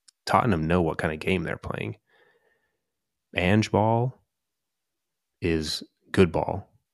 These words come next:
And it works. It works very well. And it, you could see it working against Tottenham. Now, United do love a good counterattack, and Tottenham do play a high line. So that was kind of good for us at times, 'cause that's how we scored. We did score on counterattacks.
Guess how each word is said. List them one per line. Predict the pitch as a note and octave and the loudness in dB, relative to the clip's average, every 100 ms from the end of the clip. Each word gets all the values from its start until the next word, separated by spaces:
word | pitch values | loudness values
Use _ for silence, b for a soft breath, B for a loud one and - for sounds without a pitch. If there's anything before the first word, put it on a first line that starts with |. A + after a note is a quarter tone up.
| _ _ _ _ _ _ _ _ _ _ _ _ _ _ _ - | _ _ _ _ _ _ _ _ _ _ _ _ _ _ _ -2
And | F2+ | 0
it | D#2 | 4
works. | G#2 - - - | 2 2 -4 -4
It | F2 | -2
works | G2 - | -4 0
very | F#2 E2 | 2 2
well. | D#2+ G2 D#2 | 4 2 2
And | D#2 | -2
it, | D#2 | -6
you | F2 | -8
could | - | -4
see | - F#2+ | 0 2
it | E2+ | 2
working | E2+ E2 E2+ | 0 0 -2
against | D#2 - D#2+ - - _ _ _ | -4 -6 -6 -4 -6 _ _ _
Tottenham. | A2 G#2 E2 D#2+ | 0 0 0 -6
Now, | F#2 F2+ D#2+ F2+ - _ _ - | 0 0 2 -2 -8 _ _ -4
United | F#2+ F#2 F2+ E2+ | 0 2 2 2
do | F#2+ | 2
love | F2+ E2+ | 4 2
a | |
good | E2 E2 | 0 -2
counterattack, | - D#2+ D#2 - E2+ - | 0 0 0 -4 -6 -4
and | D#2 | -4
Tottenham | E2 E2 D#2+ | -4 -4 -2
do | D#2+ | -2
play | D#2+ E2 | 0 0
a | D#2 | 0
high | E2 D#2 | 0 -2
line. | D2+ D#2 E2 G2 | -4 -4 -4 2
So | - E2 | 2 2
that | E2 | 0
was | E2+ D#2 - - - | 0 -4 -12 -12 -2
kind | F#2 | 0
of | E2 E2+ | 0 -2
good | E2 | -4
for | - E2 | -2 -2
us | E2+ - | -2 -4
at | - | -6
times, | F2+ - - | -6 -6 -8
'cause | F#2+ | -2
that's | E2+ - | -2 2
how | F2 | 0
we | D#2+ | 0
scored. | - - G2 D#2 | -4 0 0 0
We | D#2 | -2
did | E2+ D#2+ | -2 -2
score | - E2+ D#2 | 0 0 0
on | D#2 | -4
counterattacks. | E2 - - - - - | -6 -8 -8 -10 -10 -12